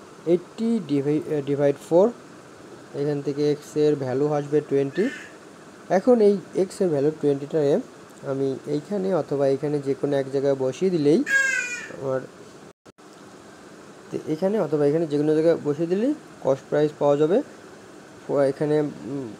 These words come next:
বসিয়ে দেওয়া হয়েছে ফোর হান্ড্রেড প্লাস টোয়েন্টি ইকুয়াল ফোর হান্ড্রেড টোয়েন্টি টাকা। This is our required cost price। Question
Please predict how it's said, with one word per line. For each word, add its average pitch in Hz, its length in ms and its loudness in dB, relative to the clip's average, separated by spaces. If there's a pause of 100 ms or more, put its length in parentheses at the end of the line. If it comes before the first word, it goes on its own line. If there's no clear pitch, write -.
(360)
বসিয়ে 147 280 2
দেওয়া 151 160 4
হয়েছে 156 200 0 (720)
ফোর 143 220 2 (100)
হান্ড্রেড 143 380 0
প্লাস 143 280 2 (880)
টোয়েন্টি 143 400 0
ইকুয়াল 151 220 0 (100)
ফোর 143 200 0
হান্ড্রেড 160 300 -2
টোয়েন্টি 139 340 0 (440)
টাকা। 127 220 0 (480)
This 160 140 -2
is 165 120 0
our 170 200 6
required 185 320 4 (640)
cost 165 240 2 (180)
price। 123 360 -2 (3250)
Question 156 460 -6